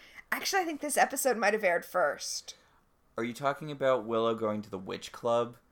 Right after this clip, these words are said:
Speaker 2: Or are you talking about Willow being mad and, uh, at Halloween at people dressed as witches? Because
Speaker 1: That's the one I meant. Willow being mad at people dressed as, as witches on Halloween.
Speaker 2: Oh, that was season five
Speaker 1: God,
Speaker 2: of
Speaker 1: that,
Speaker 2: Buffy, so.
Speaker 1: I'm pretty sure, yeah, that came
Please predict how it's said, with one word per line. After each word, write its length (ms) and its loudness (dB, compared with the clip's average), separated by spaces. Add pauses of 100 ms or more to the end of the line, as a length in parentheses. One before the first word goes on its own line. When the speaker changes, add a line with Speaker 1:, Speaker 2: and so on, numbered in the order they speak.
(360)
Speaker 2:
Or 140 2
are 60 2
you 120 -2
talking 440 -2
about 400 0
Willow 260 2
being 680 -6
mad 420 0
and, 440 -6
uh, 380 -2
at 160 -2
Halloween 800 -4
at 160 -8
people 260 -8
dressed 360 -8
as 160 -12
witches? 400 -8
Because 480 -10
Speaker 1:
That's 260 6
the 80 -6
one 140 -2
I 80 -4
meant. 240 -6
Willow 280 4
being 220 -2
mad 200 2
at 80 -4
people 200 -8
dressed 300 -2
as, 280 -4
as 160 -2
witches 300 -6
on 140 -4
Halloween. 440 -4 (160)
Speaker 2:
Oh, 200 -6
that 160 -2
was 180 -2
season 320 -6
five 1120 -4
Speaker 1:
God, 280 2
Speaker 2:
of 40 0
Speaker 1:
that, 200 8
Speaker 2:
Buffy, 220 -8
so. 220 -6
Speaker 1:
I'm 220 -2
pretty 320 -4
sure, 180 -6
yeah, 220 -4
that 180 2
came 220 -8